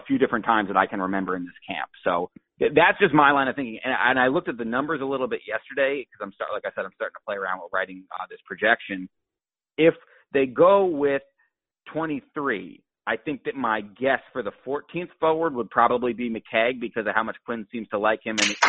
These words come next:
he also does bring some, some versatility. Um,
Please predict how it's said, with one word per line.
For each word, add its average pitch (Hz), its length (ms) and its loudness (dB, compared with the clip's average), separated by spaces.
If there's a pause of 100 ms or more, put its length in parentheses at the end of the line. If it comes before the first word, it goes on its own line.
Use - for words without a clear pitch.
(100)
he 113 120 2
also 127 280 0
does 135 240 4
bring 147 160 0
some, 151 280 -6
some 147 140 0
versatility. 151 680 0 (640)
Um, 107 420 0